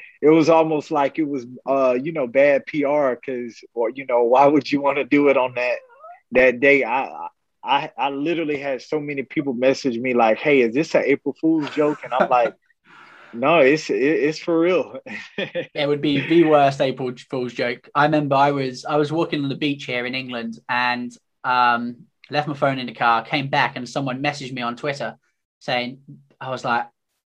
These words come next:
Speaker 2: and I, I knew it was April Fool's, obviously. I'm like, "Ah, April Fool's." And I was like,
Speaker 1: Yeah.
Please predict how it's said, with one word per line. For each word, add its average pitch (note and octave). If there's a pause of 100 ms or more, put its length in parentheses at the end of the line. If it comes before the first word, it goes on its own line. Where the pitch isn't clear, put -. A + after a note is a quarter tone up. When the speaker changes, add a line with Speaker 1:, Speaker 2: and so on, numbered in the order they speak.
(180)
Speaker 2:
and C3
I, D3
I D3
knew G3
it -
was E3
April E3+
Fool's, D3
obviously. C3
I'm C3
like, B2
"Ah, C#3
April C#3+
Fool's." B2+ (400)
And -
I D#3
was -
like, A3+
Speaker 1:
Yeah. G#3